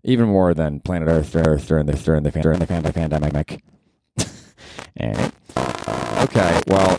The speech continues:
you know, uh, hopefully Zach will wake up tomorrow and then, you know, understand, uh, have a good explanation for why his time is more important than mine. We'll get that all sorted out, guys. We'll get that all fucking sorted out. We'll post that fifty-five. John,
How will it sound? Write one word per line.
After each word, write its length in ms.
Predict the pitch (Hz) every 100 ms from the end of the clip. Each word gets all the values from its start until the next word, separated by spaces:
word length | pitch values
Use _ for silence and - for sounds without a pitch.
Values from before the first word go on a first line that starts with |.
| 101
you 80 | 87
know, 160 | - -
uh, 80 | - -
hopefully 300 | 101 - 95
Zach 320 | 90 87 -
will 320 | 90 80 76
wake 240 | 80 85 90
up 120 | 87
tomorrow 560 | - 82 80 80 80 78
and 120 | 76
then, 300 | 76 73 73 _ _ _ _ _ _
you 120 | 82
know, 340 | 76 65 69 - _ _ _ _ _ _
understand, 800 | 95 87 80 - 87 80 80 73
uh, 280 | 82 69 71 - - 107
have 200 | 113 107
a 40 |
good 100 | 104
explanation 520 | 98 - 90 80 90
for 140 | - 85
why 180 | 76
his 280 | 76 73 -
time 240 | 95 78 71
is 100 | 76
more 140 | 73
important 340 | 69 78 71
than 140 | 69 85
mine. 320 | 113 107 98
We'll 140 | 101
get 100 | 120
that 100 | 139
all 140 | 143 165
sorted 260 | 226 185
out, 200 | 160 139
guys. 360 | 143 127 123 -
We'll 80 | 110
get 80 | -
that 120 | 107
all 380 | 120 127 131 131
fucking 300 | 135 135 127
sorted 280 | 127 123
out. 280 | 110 95 92 _ _ _ -
We'll 80 | 92
post 300 | 107 101 -
that 180 | 92 -
fifty-five. 800 | 101 92 87 87 82 82 - - _ _ _
John, 380 | - 165 127